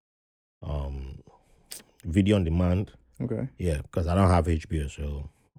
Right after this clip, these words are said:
Speaker 1: but I, I can, I can rent it. So I,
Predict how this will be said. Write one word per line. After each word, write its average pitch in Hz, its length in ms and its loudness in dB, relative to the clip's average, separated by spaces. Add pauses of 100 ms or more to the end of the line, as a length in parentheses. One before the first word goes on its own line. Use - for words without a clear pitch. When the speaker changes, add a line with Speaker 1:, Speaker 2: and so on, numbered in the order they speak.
(140)
Speaker 1:
but 80 280 -2
I, 73 100 -2
I 90 40 0
can, 78 460 -4
I 85 100 -4
can 78 300 -6 (480)
rent 90 260 2
it. 98 260 -4 (1000)
So - 180 -6
I, 110 280 2